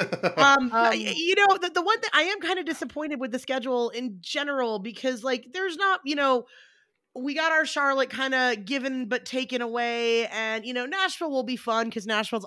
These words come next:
Speaker 1: always fun and it's easy, but, like, outside of that, you know, where's the Vancouver? Where's the Pac Northwest? I mean, I really don't have any desire to fly out to L A to Carson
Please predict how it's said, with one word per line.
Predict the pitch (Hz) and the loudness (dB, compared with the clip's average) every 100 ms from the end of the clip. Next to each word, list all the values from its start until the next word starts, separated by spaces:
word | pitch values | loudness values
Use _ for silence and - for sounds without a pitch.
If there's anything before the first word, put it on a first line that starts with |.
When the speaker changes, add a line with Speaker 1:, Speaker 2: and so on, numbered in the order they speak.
| - | 0
Speaker 1:
always | 196 196 190 - | 0 2 -2 -2
fun | 202 190 | -2 -2
and | 185 | -4
it's | 185 - | -8 -10
easy, | 190 196 170 190 | -10 -10 -8 -8
but, | 175 180 | -8 -6
like, | 208 - | -8 -2
outside | 254 415 370 370 | -4 -2 -6 -4
of | 254 | -4
that, | 196 220 339 359 _ - - - _ | -2 0 -2 -4 _ -20 -20 -20 _
you | 254 | -2
know, | 269 269 262 202 | 2 4 2 0
where's | 226 311 262 | -4 -4 -4
the | 302 | -6
Vancouver? | 294 277 226 240 247 220 214 170 143 131 _ _ - | -4 -6 -8 -8 -6 -2 0 0 -2 -6 _ _ -6
Where's | 175 220 | -2 -2
the | 202 | -4
Pac | 180 233 226 214 | -6 0 0 -2
Northwest? | 214 208 185 214 196 175 - | -8 -8 -6 -2 -2 -4 -6
I | 202 | -8
mean, | 214 214 | -6 -4
I | 151 | -2
really | 233 208 196 240 247 | -2 -4 -4 -4 -4
don't | 214 220 220 | -4 -4 -4
have | 214 185 | -4 -2
any | 214 220 | -2 -2
desire | 208 196 214 208 | -4 0 2 2
to | 190 | -2
fly | - 208 202 | -4 -2 0
out | 208 202 | 2 0
to | 208 180 | -2 -4
L | 190 196 | -4 -2
A | 196 190 180 | -2 -2 -4
to | 190 | -8
Carson | - 214 208 - 170 165 | -10 -8 -8 -4 -4 -6